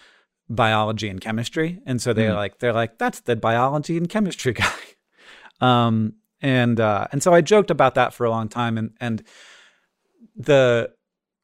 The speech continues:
Speaker 1: you know, the, the expectation is that, um, I, I try, and I fail sometimes because it's too much fun, but I try to, like, use TikTok the way that a teacher would,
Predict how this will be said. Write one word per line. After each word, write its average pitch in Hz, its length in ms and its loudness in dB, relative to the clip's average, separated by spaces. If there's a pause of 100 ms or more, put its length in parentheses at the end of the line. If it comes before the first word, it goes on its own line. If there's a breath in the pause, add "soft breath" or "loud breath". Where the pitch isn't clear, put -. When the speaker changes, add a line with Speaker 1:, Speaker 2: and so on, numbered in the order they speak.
(220)
Speaker 1:
you 160 120 -2
know, 123 140 2
the, 117 400 -2
the 123 240 -2
expectation 104 680 -6
is 95 280 -12
that, 50 300 -10 (240)
um, 101 420 -10 (1300)
I, 131 360 0 (220)
I 196 180 4
try, 143 760 2 (600)
and 117 80 -6
I 104 60 -4
fail 101 260 -4
sometimes 107 380 -10
because 113 240 -8
it's 104 120 -16
too - 100 -8
much 101 180 -8
fun, 104 260 -12
but - 100 -4
I 120 80 -2
try 226 320 0
to, 156 240 0
like, 117 240 0
use 123 300 -2
TikTok 120 380 -4
the 113 100 -4
way 113 220 -2
that 107 140 -6
a 98 60 -10
teacher 123 320 -6
would, 151 220 -4